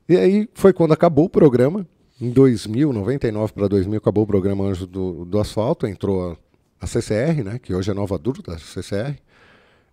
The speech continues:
É, e a médica que me admitiu lá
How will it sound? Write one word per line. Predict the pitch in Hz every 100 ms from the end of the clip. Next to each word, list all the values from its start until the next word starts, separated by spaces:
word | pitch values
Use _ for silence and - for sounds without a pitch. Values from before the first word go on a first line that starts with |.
| _
É, | 131 143 143 143 143 143 - -
e | 170
a | 202
médica | 151 143 156 208 190 190 202 196 196 _ _
que | - 147
me | 143 165
admitiu | 254 233 214 185 156 - 131 117
lá | 101 117